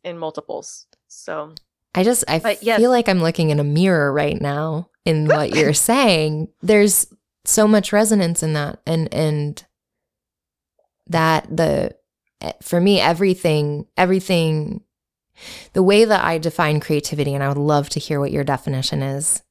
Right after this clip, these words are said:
Speaker 2: too, 'cause maybe this will give us a, some lens on maybe more of where we overlap or maybe where we have difference.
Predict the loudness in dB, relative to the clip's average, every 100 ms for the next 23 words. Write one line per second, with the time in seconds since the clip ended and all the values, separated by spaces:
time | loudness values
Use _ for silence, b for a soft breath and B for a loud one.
0 | -12 -2 -2 0 -4 -8 _ -8 -4 -2
1 | -2 -2 -4 -4 -4 -4 -4 -6 -6 -6
2 | -4 -2 0 0 -2 -4 -8 _ _ _
3 | _ _ _ _ _ 2 2 4 4 4
4 | 4 6 6 4 4 4 4 4 2 2
5 | 2 2 2 2 0 0 0 -2 -2 -4
6 | -2 -2 -2